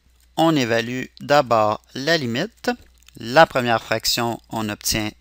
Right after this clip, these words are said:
trois sur zéro plus qui nous donne l'infini. Ensuite, on a le moins. La deuxième fraction,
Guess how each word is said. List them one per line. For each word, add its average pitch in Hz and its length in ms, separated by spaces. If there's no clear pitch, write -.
trois 127 260
sur 101 260
zéro 104 340
plus - 520
qui - 160
nous 113 160
donne 104 380
l'infini. 110 720
Ensuite, 135 420
on 107 140
a 98 80
le 101 120
moins. 107 320
La 139 320
deuxième 120 320
fraction, 143 360